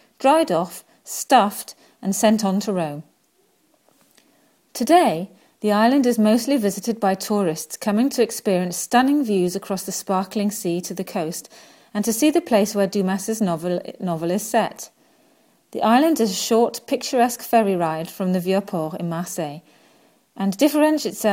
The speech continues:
differentiates itself from its neighbours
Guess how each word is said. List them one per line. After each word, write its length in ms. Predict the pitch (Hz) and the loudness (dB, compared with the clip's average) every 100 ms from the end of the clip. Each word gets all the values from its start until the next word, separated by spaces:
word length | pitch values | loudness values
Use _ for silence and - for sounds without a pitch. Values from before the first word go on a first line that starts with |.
| 196 - | -2 -6
differentiates 920 | 214 262 269 247 240 233 202 165 - | -6 -4 0 0 -2 -2 -4 -4 -6
itself 460 | - - 185 165 165 _ _ _ | -10 -6 -2 -2 -6 _ _ _
from 280 | - 202 | -2 0
its 160 | 196 - | 0 2
neighbours 520 | 214 220 196 156 - | 2 2 0 -4 -6